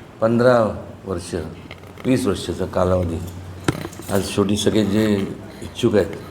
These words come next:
त्यांचं काय पन्नाशीच्या वर तर आहेतच. एक वीस वर्षाच्या कालावधीमध्ये कोण कसं वागलं आणि कोणाची,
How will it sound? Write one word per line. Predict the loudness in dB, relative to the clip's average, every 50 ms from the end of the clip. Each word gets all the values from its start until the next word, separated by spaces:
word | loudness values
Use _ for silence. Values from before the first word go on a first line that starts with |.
| -16 -18 -18 -18 -20 -20 -20 -18 -18 -18 -18 -18 -20 -20 -20 -20 -20 -20 -18 -18 -10 -6
त्यांचं | -6 -4 0 2 4
काय | 6 8 8 8 6 4 2 -2 -4 -10 -10 -6 -4
पन्नाशीच्या | -2 0 0 0 0 -2 -2 -2 0 2 2
वर | 2 2 0 0 0 0 0
तर | 2 2
आहेतच. | 2 2 2 0 -2 -4 -8 -8 -10 -14 -16 -18 -18 -18 -18 -18 -18 -18 -18 -18 -18 -18 -18 -20 -16 -8 -4 -2
एक | -2 0
वीस | 2 4 4 4 2 2 2
वर्षाच्या | 2 2 2 4 2 4 4 4
कालावधीमध्ये | 4 4 4 6 6 6 4 4 4 2 2 2 2 0
कोण | 0 0 0 0 0
कसं | 0 -2 -2 0 0 0
वागलं | 2 2 0 0 0 0
आणि | 0 0 0
कोणाची, | 0 0 0 0 0 0 0 0 -2 -2